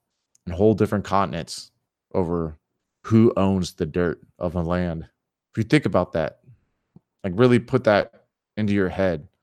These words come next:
and dwell on that, how important. And you see him, like, roll down his window and he kinda motions outside of traffic. This is, to us as a people,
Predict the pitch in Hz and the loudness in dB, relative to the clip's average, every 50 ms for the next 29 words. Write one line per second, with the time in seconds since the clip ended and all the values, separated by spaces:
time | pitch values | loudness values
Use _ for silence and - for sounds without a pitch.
0 | _ _ _ _ _ _ - 104 98 90 95 87 98 95 95 92 90 85 80 78 | _ _ _ _ _ _ -4 -4 -4 -2 0 2 4 4 4 4 2 0 -2 -6
1 | 78 71 - - - - _ - - 98 95 95 87 - - - - 104 104 98 | -6 -8 -10 -12 -18 -20 _ -4 -2 -2 0 -2 -4 -6 -10 -8 -4 -2 -2 -2
2 | - - 85 73 - - 92 - _ _ _ _ _ _ _ _ _ _ _ _ | -4 -6 -10 -12 -12 -14 -18 -20 _ _ _ _ _ _ _ _ _ _ _ _
3 | 98 95 92 80 - - 107 90 95 90 87 85 85 85 82 _ _ _ _ _ | -8 -8 -6 -6 -6 -6 -4 -4 -4 -4 -4 -6 -6 -8 -8 _ _ _ _ _
4 | _ _ _ _ - 104 98 95 85 95 90 90 87 87 87 82 92 92 85 80 | _ _ _ _ 0 2 2 4 4 2 2 2 2 0 0 0 -2 -2 0 0
5 | 95 90 87 90 90 87 90 - 101 90 87 87 90 90 - - 85 80 85 69 | 0 0 2 2 0 0 -2 -2 -2 0 0 2 0 0 0 -2 -4 -4 -4 -4
6 | - - 85 87 85 - - - 92 92 90 - - - _ _ _ _ _ - | -2 -2 -2 -2 -2 -2 0 2 2 2 2 0 -4 -12 _ _ _ _ _ 4
7 | 127 117 - - 101 98 90 73 71 - - - _ _ _ _ _ _ _ _ | 4 4 4 2 2 2 2 0 -4 -8 -12 -18 _ _ _ _ _ _ _ _
8 | _ - - 107 101 101 92 - 95 85 85 78 - 98 98 - - 76 69 - | _ 0 4 6 6 6 4 2 -2 -4 -4 -4 -4 -6 -6 -6 -8 -10 -12 -12